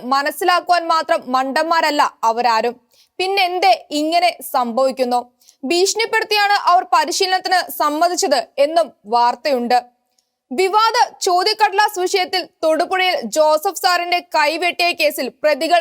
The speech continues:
പോപ്പുലർ ഫ്രണ്ടുകാരായിരുന്നു. മഹാരാജാസ് കോളേജിൽ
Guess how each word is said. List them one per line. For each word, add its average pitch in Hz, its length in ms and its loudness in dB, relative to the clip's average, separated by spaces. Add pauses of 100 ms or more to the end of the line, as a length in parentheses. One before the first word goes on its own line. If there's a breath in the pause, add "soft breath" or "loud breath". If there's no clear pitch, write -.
(140)
പോപ്പുലർ 302 480 2
ഫ്രണ്ടുകാരായിരുന്നു. 285 720 0 (540 soft breath)
മഹാരാജാസ് 349 680 0
കോളേജിൽ 349 360 2